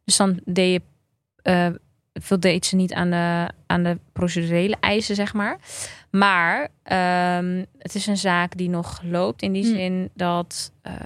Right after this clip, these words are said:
Speaker 1: dat er nog een, eh, een, eh, hoe zeg je dat? Een hoger beroep, eh,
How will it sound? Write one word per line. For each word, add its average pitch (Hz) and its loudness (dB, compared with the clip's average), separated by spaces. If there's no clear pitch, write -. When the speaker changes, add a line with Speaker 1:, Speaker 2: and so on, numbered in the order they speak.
Speaker 1:
dat 185 -2
er 180 0
nog 180 -2
een, 175 -2
eh, 170 -2
een, 175 0
eh, 175 -2
hoe 190 -6
zeg 208 -4
je 220 -6
dat? 214 -6
Een 196 0
hoger 196 2
beroep, 226 0
eh, 226 4